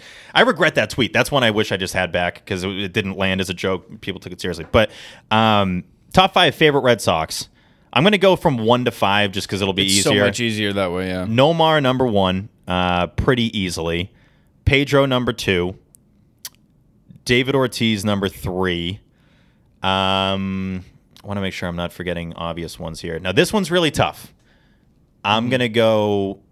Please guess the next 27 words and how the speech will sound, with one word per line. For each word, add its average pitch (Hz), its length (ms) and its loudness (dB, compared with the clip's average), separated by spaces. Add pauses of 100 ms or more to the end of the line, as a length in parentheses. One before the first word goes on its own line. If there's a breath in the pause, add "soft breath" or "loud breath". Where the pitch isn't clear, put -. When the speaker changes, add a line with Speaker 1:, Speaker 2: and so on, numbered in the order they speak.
Speaker 1:
Mo 120 320 2
Vaughn 113 360 0
number 98 280 0
four 87 560 -4
because 98 280 -4
he 104 100 0
mattered 95 320 0
a 85 40 -4
ton 95 340 -2
to 87 60 -6
my 87 140 -2
childhood 85 720 -4
of 85 400 -6
growing 90 260 -2
up - 100 -10
a - 40 -14
fan 85 180 -6
of 76 60 -12
the 78 80 -14
Sox. 117 380 0
Speaker 2:
Mm-hmm. 98 80 -12 (580 soft breath)
Speaker 1:
And 101 220 0
then 98 140 2
Manny 90 220 0
Ramirez 87 380 -4
number 80 160 -10
five. - 260 -14